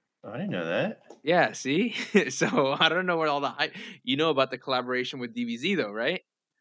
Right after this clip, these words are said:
Speaker 1: Yeah,
Speaker 2: With
Speaker 1: I
Speaker 2: Adidas.
Speaker 1: saw
Speaker 2: So,
Speaker 1: that.
Speaker 2: see, 'cause Adidas, D B Z, how... and now it's, like, Skechers and One Piece, you know, that, to me, I'm like,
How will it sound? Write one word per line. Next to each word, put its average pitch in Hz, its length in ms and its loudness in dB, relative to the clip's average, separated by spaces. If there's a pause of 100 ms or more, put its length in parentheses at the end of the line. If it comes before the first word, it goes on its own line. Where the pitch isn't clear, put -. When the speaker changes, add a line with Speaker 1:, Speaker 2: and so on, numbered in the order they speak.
Speaker 1:
Yeah, 139 280 8
Speaker 2:
With 120 140 -12 (220)
Speaker 1:
I 131 80 6
Speaker 2:
Adidas. - 100 0
Speaker 1:
saw 117 80 6
Speaker 2:
So, 117 120 4
Speaker 1:
that. - 100 -2
Speaker 2:
see, 156 220 -6
'cause 117 200 -12
Adidas, 131 680 0
D 127 140 -2
B 123 160 -2
Z, 135 400 -2 (560)
how... - 220 -8
and 127 240 -2
now 147 240 4
it's, - 140 -2
like, 151 120 -2
Skechers 156 840 0
and 113 480 -6 (880)
One 123 280 -4
Piece, 269 380 0
you 147 120 0
know, 165 120 0
that, 143 400 -2
to 147 100 -6
me, 196 220 2
I'm 143 160 0
like, 120 240 -6